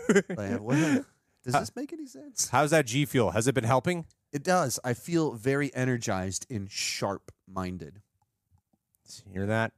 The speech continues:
Speaker 2: Yeah, use that in a promotion, G Fuel. You can clip me out.
Speaker 1: Elijah Jihad,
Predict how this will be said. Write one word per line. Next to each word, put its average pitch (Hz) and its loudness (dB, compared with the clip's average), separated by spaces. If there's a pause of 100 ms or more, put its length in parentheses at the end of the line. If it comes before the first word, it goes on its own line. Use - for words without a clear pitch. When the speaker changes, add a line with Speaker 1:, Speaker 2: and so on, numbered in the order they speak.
(580)
Speaker 2:
Yeah, 92 -20 (240)
use 123 -2
that 120 2
in 101 0
a 90 -4
promotion, 87 -14 (100)
G - -20 (140)
Fuel. 55 -20 (200)
You - -20
can 92 -20 (140)
clip - -12
me 85 -12
out. - -20 (680)
Speaker 1:
Elijah 170 4
Jihad, 113 2